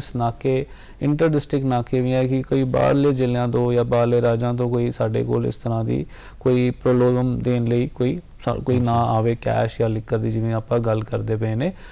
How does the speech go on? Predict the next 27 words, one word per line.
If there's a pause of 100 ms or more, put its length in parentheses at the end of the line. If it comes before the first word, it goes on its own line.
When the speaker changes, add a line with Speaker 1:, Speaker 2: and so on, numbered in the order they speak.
(260)
Speaker 1:
ਪਰ
ਫਿਰ
ਵੀ
ਜੇ
ਕਿਸੇ
ਵੋਟਰ
ਨੂੰ,
ਕਿਸੇ
ਵਿਅਕਤੀ
ਨੂੰ
ਲੱਗਦਾ
ਹੈ
ਕਿ
ਕੋਈ
ਪਾਰਟੀ
ਜਾਂ
ਕੋਈ
ਉਮੀਦਵਾਰ
ਇਸ
ਤਰ੍ਹਾਂ
ਦੀ
ਕੋਈ
ਉਹ
ਹਰਕਤ
ਕਰ
ਰਿਹਾ
ਹੈ,